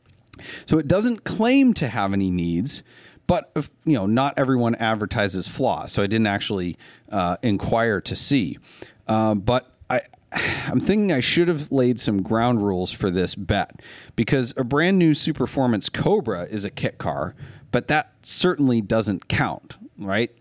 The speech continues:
Like, so when I'm referencing kit car, I mean, like, somebody built a replica, like a,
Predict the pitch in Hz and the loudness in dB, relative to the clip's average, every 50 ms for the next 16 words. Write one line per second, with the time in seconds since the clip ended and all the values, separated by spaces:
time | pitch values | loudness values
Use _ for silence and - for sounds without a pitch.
0 | _ - 107 98 92 - - - 107 101 110 117 127 135 135 135 131 127 120 117 | _ -8 -6 -6 -6 -6 -2 -2 0 0 2 2 2 2 2 2 2 2 2 0
1 | 113 104 - 107 98 95 - 98 92 82 - 104 - - - 98 90 90 92 95 | 0 0 0 -2 -2 0 -2 -2 -2 -2 -2 -4 -4 -4 -2 -2 0 2 2 2
2 | 98 98 95 95 92 92 - - - 110 104 98 95 85 85 104 98 92 - 98 | 2 2 2 0 -2 -4 -4 -2 0 0 0 0 0 0 0 0 0 0 0 -2
3 | 90 90 92 101 92 - - 82 76 - - 67 - - 98 98 92 95 104 107 | -2 0 0 0 -2 -2 -4 -10 -12 -10 -10 -10 -6 -4 -4 -4 -4 -4 -4 -4